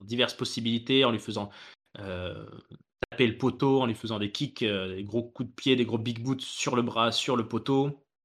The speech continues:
Il va même, euh, à un moment donné du match, euh, s'adresser directement à Daniel Bryan. Moi, ça m'a un petit peu surpris, hein, Roman Reigns, euh, face caméra, là, il torture le bras de Cesaro et il lui dit, « Alors, D B, », il l'appelle D B, euh, Daniel Bryan, « Alors, D B, euh,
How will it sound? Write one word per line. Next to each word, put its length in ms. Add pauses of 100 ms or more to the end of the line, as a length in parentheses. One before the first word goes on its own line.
(1160)
Il 60
va 100
même, 240
euh, 360
à 60
un 80
moment 220
donné 220
du 80
match, 380
euh, 320
s'adresser 500
directement 480
à 60
Daniel 260
Bryan. 340
Moi, 120
ça 100
m'a 80
un 80
petit 140
peu 100
surpris, 400
hein, 60
Roman 240
Reigns, 180 (140)
euh, 300
face 280
caméra, 400
là, 80
il 320
torture 340
le 60
bras 180
de 120
Cesaro 580
et 60
il 40
lui 80
dit, « 120
Alors, 220
D 120
B, », 100 (180)
il 100
l'appelle 280
D 140
B, 260
euh, 100 (640)
Daniel 260
Bryan, « 280
Alors, 200
D 120
B, 220
euh, 300